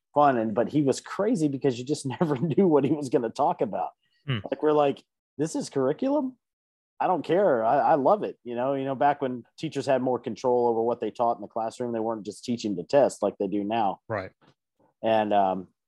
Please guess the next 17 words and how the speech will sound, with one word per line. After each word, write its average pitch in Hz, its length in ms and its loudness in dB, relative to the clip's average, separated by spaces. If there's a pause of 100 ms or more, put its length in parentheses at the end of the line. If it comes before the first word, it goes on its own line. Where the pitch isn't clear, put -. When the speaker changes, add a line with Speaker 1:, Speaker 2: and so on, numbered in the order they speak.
(400)
Speaker 1:
you 135 100 -4
know, 117 140 2
so 117 160 -4
you 117 140 0
had 135 180 -2
teachers 123 320 -6
that 113 160 -2 (120)
could, 104 200 -4 (420)
could 120 180 -8
really 147 280 4
show 160 260 4
their 139 140 4
passion - 400 0 (260)
in 120 80 -6
a 113 60 -4
classroom 107 560 0 (340)
in, 113 560 -2